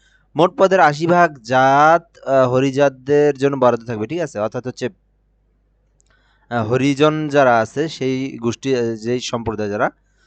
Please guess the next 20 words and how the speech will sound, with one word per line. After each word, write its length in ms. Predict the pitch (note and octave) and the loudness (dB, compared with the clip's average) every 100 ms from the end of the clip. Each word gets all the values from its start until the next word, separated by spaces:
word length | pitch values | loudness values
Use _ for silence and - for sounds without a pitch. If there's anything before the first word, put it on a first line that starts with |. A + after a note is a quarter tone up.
| _ | _
তাদের 220 | B2+ B2+ C3 | -6 -6 -4
জন্য 220 | C#3+ B2+ | -4 -4
আর 80 | G#2 | -4
কি 100 | A2+ | -4
এটা। 160 | D#3+ | -4
তবে 260 | G3 C#3 B2+ | -2 -2 0
জাত 340 | A#2+ C3+ - | 0 0 0
হরিজন 440 | A#2 A#2+ C3 D3 D3+ | -4 -2 -2 -4 -4
প্রার্থী 320 | D3+ D3 D3+ | -4 -4 -4
পাওয়া 240 | C3+ B2+ | -2 0
না 140 | B2+ B2+ | -2 -6
গেলে 160 | D#3 | -8
সে 480 | - - D3 C#3+ C#3 | -10 -4 -2 0 -2
সকল 480 | - B2 - D#3 F3 - | -4 -6 -2 0 0 -2
পদ 200 | C3 E3 | -2 -2
সাধারণ 380 | - B2 A2+ A#2+ | -4 -8 -6 -6
প্রার্থীদের 440 | B2+ A2+ A#2 A2 A2 | -6 -8 -8 -18 -6
দ্বারা 180 | C#3 | -4
পূরণ 240 | D3 B2 G#2+ | -4 -6 -6
করা 300 | G#2+ G#2+ | -4 -4